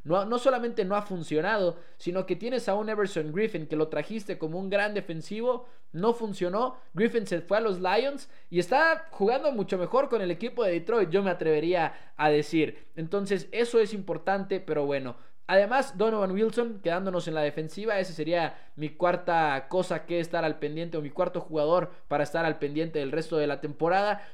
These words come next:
Donovan Wilson ha tenido unas buenas jugadas y Donovan Wilson parece ser uno de los favoritos de la afición del equipo de los Dallas Cowboys. Sin embargo, no sé si ha hecho lo suficiente para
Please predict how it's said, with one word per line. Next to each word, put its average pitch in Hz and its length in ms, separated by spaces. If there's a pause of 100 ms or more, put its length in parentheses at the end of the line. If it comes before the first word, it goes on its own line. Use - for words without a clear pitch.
Donovan 220 360
Wilson 202 480 (320)
ha 170 140
tenido 240 240
unas 226 160
buenas 208 260
jugadas 170 440
y 160 40
Donovan 220 300
Wilson 202 380
parece 196 320
ser 226 160
uno 226 140
de 196 80
los 165 260 (180)
favoritos 170 640
de 160 80
la 143 220
afición 165 500
del 170 100
equipo 175 320
de 160 80
los 151 140
Dallas 165 240
Cowboys. 123 440 (200)
Sin 220 180
embargo, 269 300
no 269 100
sé 262 140
si 254 100
ha 254 40
hecho 240 180
lo 214 80
suficiente 185 480
para 156 480